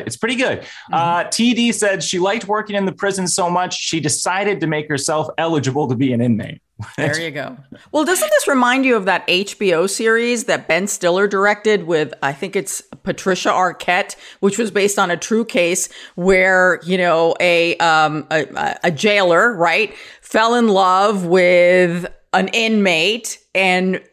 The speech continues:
Speaker 2: had this huge escape planned. Uh, honestly, I, I, I think she's been watching H B O this one, and I think she totally was having an affair with this guy.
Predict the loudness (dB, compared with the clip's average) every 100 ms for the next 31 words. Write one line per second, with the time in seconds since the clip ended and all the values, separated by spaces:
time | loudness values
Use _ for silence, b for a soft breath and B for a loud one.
0 | -14 -6 -2 0 0 0 0 0 2 4
1 | 2 0 -4 -14 _ _ _ _ _ -8
2 | -4 -4 -4 -2 -2 -2 -10 -4 -2 0
3 | -4 -6 -10 -10 -4 -2 2 0 0 -2
4 | -2 0 -2 -2 -4 -2 0 0 -4 -6
5 | -2 -2 -2 -4 -2 -2 0 0 -2 0
6 | -2 -2 -2 -2 0 2 2 0 -2 -4
7 | -4 -2 -6 B B B -2 2 2 0
8 | -2 -4 -4 -6 -6 0 2 4 2 0
9 | -2 0 0 0 -2 -2 0 0 -2 -4
10 | -4 -6 -2 -4 -2 -4